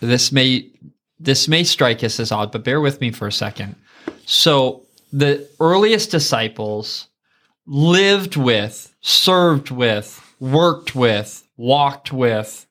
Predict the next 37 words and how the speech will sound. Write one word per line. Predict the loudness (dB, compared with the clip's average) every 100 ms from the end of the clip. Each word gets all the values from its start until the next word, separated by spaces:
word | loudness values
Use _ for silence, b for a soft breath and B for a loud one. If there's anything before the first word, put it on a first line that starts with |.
| _ 0
ate | 0 0 -6
with | 0 0 0 -6 -16 _ _ _ _ -4
the | 0
man | 2 2 2
who | 2 2
would | 0 -2
turn | -2 -2 -2
Jesus | -2 -2 0 -2 -2
over. | -4 -6 -4
And | -2
arguably, | 2 2 2 2 2 2
we've | 2 2
said | 2 0
this | 0 -4
before | -4 -6 -2 0 0
in | 0
this | -4 -4
study | -2 -2 -2
a | -4 -4
few | -6 -6 -4
days | -2 -2 -2
back. | -4 -4 -4
I | -4
don't | -4 -4
remember | -6 -8 -6 -4
how | -4
long, | -4 -2 -4 -6 B B B B -4
that | -2 -2 -6 B B
maybe | 0 2 2 2 2 2 0 -2 _ _ -4
at | -2 0
this | 0 0
point | 0 -2 0
in | -2
Jesus's | 0 0 0 -4 -8 -4
life | -4 -4
and | -6
ministry, | -4 -2 -2 -2 -4 -6